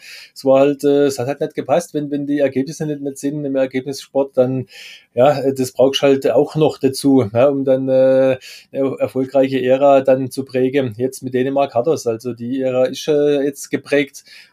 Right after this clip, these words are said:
Und, äh, klar, die können sich dann, dann natürlich jetzt unsterblich machen.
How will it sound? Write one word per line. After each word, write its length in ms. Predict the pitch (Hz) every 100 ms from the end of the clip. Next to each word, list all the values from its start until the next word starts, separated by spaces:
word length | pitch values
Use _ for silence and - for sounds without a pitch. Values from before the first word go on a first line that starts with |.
| _
Und, 300 | 127 123 -
äh, 100 | 127
klar, 240 | 113 117 143
die 120 | 127
können 180 | 127 131
sich 260 | 135 127
dann, 220 | 135 131
dann 160 | 127 127
natürlich 400 | 131 - 131 131
jetzt 240 | 131 -
unsterblich 460 | 143 127 123 123 165
machen. 240 | 165 123